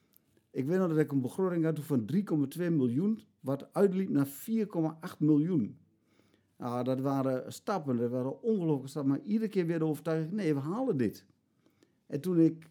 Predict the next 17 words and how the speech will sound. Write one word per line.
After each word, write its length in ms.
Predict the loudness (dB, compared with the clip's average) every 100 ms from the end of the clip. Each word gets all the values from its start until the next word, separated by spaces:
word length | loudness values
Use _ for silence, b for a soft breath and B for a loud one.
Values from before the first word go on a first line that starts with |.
| -14
eh, 60 | -10
toen 260 | -10 -6 -2
ben 140 | 2
ik 140 | 2 2
ook 160 | -4
een 160 | -6 -4
keten 360 | 2 2 2 -6
begonnen 320 | -6 -4 -2
in 60 | 0
de 80 |
sportschool. 560 | -2 -4 -8 -6 -6 -4
Ik 100 | -4
had 160 | -4 -2
zelf, 300 | 0 0 -4
zelf 280 | -2 -2 0
vijf 240 | -2 -2
sportscholen. 640 | -4 -10 -10 -4 -2 -2